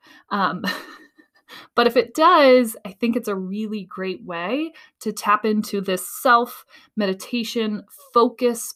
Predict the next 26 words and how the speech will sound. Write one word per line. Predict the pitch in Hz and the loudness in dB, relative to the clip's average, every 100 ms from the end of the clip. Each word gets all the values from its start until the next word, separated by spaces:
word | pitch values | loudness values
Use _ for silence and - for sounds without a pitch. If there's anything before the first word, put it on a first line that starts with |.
| - | -12
presence | - 247 240 233 233 220 - | -2 0 0 0 -2 -2 -6
work | 185 190 185 180 _ _ _ _ | -2 0 0 -2 _ _ _ _
that | 190 180 | -4 -2
we're | 190 190 - _ _ | -2 -2 -4 _ _
always | 196 202 196 180 180 165 156 - - - | -10 -8 -8 -6 -6 -6 -10 -14 -20 -18
staying | - 170 147 | -10 -8 -8
conscious | - - - - - | -12 -16 -16 -18 -16
of. | 107 _ _ _ _ _ _ _ _ _ _ _ _ _ _ 226 | -18 _ _ _ _ _ _ _ _ _ _ _ _ _ _ -4
<laughs> | 196 - | -4 0
I | 202 | 4
will | 202 202 | 6 4
have | 185 175 185 196 180 | 4 4 4 2 0
the | 190 | -2
link | 180 185 185 170 _ | -2 -2 -4 -6 _
in | 214 262 277 | 2 4 6
the | 254 240 | 6 4
show | - 202 196 | 2 -2 -2
notes | 185 180 - - - | -2 -8 -12 -20 -4
every | 226 269 233 226 190 | 0 0 0 -6 -4
day | 165 170 | -6 -8
for | - 165 | -10 -10
you | 165 165 156 - - - _ _ | -10 -10 -10 -14 -20 -20 _ _
to | 202 | -8
go | 185 | -6
ahead | 175 175 165 - | -6 -6 -10 -12
and | 175 170 | -14 -14